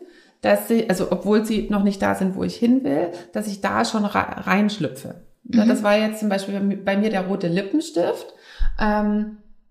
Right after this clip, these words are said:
Speaker 1: ich habe mich am Anfang gar nicht geschminkt und dann habe ich mich halt geschminkt und dann war ich ja auch schon geschminkt. Also d-,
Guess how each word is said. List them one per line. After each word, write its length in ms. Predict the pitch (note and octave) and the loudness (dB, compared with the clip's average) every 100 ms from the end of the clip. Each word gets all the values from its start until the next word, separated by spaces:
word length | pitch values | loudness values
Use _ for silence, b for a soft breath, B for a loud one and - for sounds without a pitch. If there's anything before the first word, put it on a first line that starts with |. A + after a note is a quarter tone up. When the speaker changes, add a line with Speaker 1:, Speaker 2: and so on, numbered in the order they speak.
| _ _ _ - C4 | _ _ _ -8 -2
Speaker 1:
ich 140 | G#3+ | 0
habe 120 | A3 | 0
mich 140 | G#3+ G#3+ | 2 2
am 120 | G3+ | 2
Anfang 280 | G3+ G3 F#3 | -2 -4 -4
gar 220 | F3+ G#3 | -2 0
nicht 180 | D#4 - | 0 0
geschminkt 460 | D4 C#4+ D4 E4 | -4 2 2 2
und 160 | A3+ A3 | 0 0
dann 240 | G#3 G#3 - - G#3 | 0 0 -4 -10 -2
habe 200 | G#3+ A3+ | 0 2
ich 140 | D4+ D#4+ | 0 0
mich 360 | D#4+ D#4 - - - | 0 -2 -4 -18 -2
halt 280 | A#3+ C4 C4 | 6 6 6
geschminkt 440 | C4 C4+ C#4 E4 A#3+ | -2 4 4 4 0
und 140 | A3 | 0
dann 460 | A#3+ B3 - F#3 - - - | 2 2 0 -10 -16 -20 -16
war 500 | F#3 - A#3+ B3+ D4+ | -14 -2 2 4 4
ich 100 | A#3+ | 4
ja 120 | F#3 | 2
auch 80 | F#3 | 2
schon 140 | F3+ | -2
geschminkt. 300 | E3+ - D#3+ | -4 -6 -4
Also 180 | E3 F3 | -2 -2
d-, 200 | F3 E3 | -4 -6